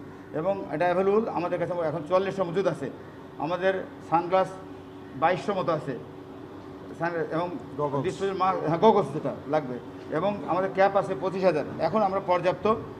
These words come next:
Speaker 1: ইকুইপমেন্টস যেটা পাওয়ার, সেটা আমরা পেয়েছি। সাম্য নামের একটা ফাউন্ডেশন আমাদেরকে কালকে বারো হাজার আটশো, সাম্য বারো হাজার আটশো সার্জিক্যাল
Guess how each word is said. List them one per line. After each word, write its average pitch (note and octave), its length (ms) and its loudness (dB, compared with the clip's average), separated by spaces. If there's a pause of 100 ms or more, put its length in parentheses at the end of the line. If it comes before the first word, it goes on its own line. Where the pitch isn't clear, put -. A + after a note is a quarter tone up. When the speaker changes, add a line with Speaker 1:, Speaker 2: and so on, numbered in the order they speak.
Speaker 1:
ইকুইপমেন্টস F3+ 800 -4
যেটা E3+ 280 0
পাওয়ার, G3 220 6 (220)
সেটা F3 160 2
আমরা D#3+ 180 0
পেয়েছি। C#3+ 240 -4 (440)
সাম্য G3 240 6
নামের G#3 300 4
একটা G3 180 2
ফাউন্ডেশন F3+ 400 0
আমাদেরকে F3+ 320 2
কালকে E3 300 0
বারো E3 200 2
হাজার E3 200 2
আটশো, F#3+ 280 0 (800)
সাম্য G3+ 320 0 (560)
বারো F3+ 180 4
হাজার G3+ 160 6
আটশো G3 220 4 (100)
সার্জিক্যাল G#3 420 6